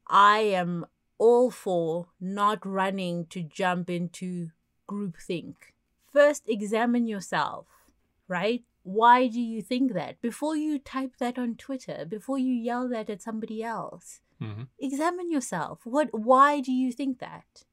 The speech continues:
Speaker 1: Or you're just
Speaker 2: Why do they think that the phra-, that about the phrase? You mean, or about anything?
Speaker 1: Yeah, about anything.
Speaker 2: Mm-hmm. Yeah, I mean, that's part of the, that's actually part of, like, the, uh, the benefit of being on social media, because you do get,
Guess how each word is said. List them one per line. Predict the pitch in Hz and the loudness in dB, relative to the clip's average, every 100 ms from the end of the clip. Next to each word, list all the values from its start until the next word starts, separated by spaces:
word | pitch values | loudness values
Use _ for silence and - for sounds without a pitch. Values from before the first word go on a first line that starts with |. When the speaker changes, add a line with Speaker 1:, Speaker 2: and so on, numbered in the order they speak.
| _ _ _ | _ _ _
Speaker 1:
Or | 208 226 | 0 2
you're | 214 220 | 0 -4
just | 175 220 208 - - _ _ _ _ | 0 -2 -2 -14 -20 _ _ _ _
Speaker 2:
Why | 110 | 0
do | 98 | 0
they | 95 | -2
think | 87 98 - | -6 -10 -10
that | 113 110 _ | -10 -10 _
the | - | -14
phra-, | - 104 120 | -8 -10 -6
that | 107 95 | -2 -2
about | 98 92 | -2 -4
the | 101 | -6
phrase? | 101 113 - - _ _ _ _ | -8 -8 -10 -18 _ _ _ _
You | 127 | -10
mean, | 117 117 | -8 -6
or | 95 | -4
about | 95 92 | -2 -2
anything? | 90 90 - - _ _ 311 | -4 -8 -14 -16 _ _ -4
Speaker 1:
Yeah, | 381 294 | 0 0
about | 254 302 277 | 2 2 2
anything. | 277 349 359 - 165 - | 2 -2 -6 -10 -12 -10
Speaker 2:
Mm-hmm. | 107 101 120 _ - | -8 -10 -14 _ 2
Yeah, | 185 | 2
I | |
mean, | 185 196 | 2 -2
that's | 175 | -4
part | 240 | -2
of | 240 | -2
the, | 220 165 | -2 -2
that's | 151 - | -4 -4
actually | 196 202 | -6 -2
part | 175 147 | 2 4
of, | |
like, | 131 113 | 2 0
the, | 117 110 | -4 0
uh, | 98 92 87 95 _ _ _ _ _ - | 0 2 -2 -6 _ _ _ _ _ -10
the | 117 | 0
benefit | 107 110 110 98 - | 0 0 -2 -4 0
of | 110 104 101 - - - _ - | 2 2 -2 -8 -16 -18 _ -8
being | 113 104 | -8 -4
on | 95 113 | -6 -6
social | 90 - 90 | -10 -12 -14
media, | 87 95 113 - | -12 -12 -12 -14
because | 123 110 101 101 90 - - | -8 -2 -2 -2 -8 -10 -10
you | 104 | -10
do | 98 120 | -2 0
get, | 117 101 | 2 -2